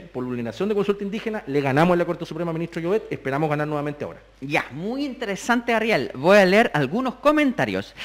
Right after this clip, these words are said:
Speaker 2: porque des-, te, te tiran pura buena onda en redes sociales.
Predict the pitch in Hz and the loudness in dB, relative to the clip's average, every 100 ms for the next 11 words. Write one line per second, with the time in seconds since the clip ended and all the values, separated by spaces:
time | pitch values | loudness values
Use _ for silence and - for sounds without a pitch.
0 | - 135 143 147 143 - 147 143 135 127 | -10 -6 -4 0 -2 -2 -4 -4 -4 -8
1 | 180 151 - 320 320 302 285 285 269 269 | -8 -8 -4 4 4 6 2 0 -2 -2
2 | 262 262 233 220 226 220 220 208 - 98 | -4 0 0 2 2 0 -2 -4 -2 -4